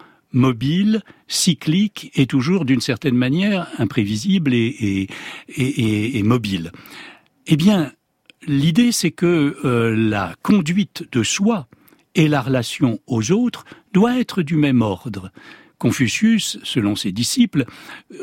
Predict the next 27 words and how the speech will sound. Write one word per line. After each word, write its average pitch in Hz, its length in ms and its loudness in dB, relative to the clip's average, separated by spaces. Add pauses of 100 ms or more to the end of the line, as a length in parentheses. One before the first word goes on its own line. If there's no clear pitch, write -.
répondait 151 640 2
à 156 60 2
des 123 140 0
choses 117 260 -2
différentes, 165 560 0
à 131 60 2
des 110 220 -2
interlocuteurs 120 840 0
différents, 156 420 0
selon 233 380 2
les 165 100 0
circonstances. 110 840 -4 (300)
Et 156 120 4
se 180 160 2
faire 143 320 -4
comme 123 200 2
le 120 80 2
ciel, 226 360 0
c'est - 260 -2
aussi, 151 300 0
d'une 131 160 2
certaine 117 300 0
manière, 185 300 2 (680)
se - 220 2
faire 220 300 0
sans 226 300 2
personnalité 139 1200 0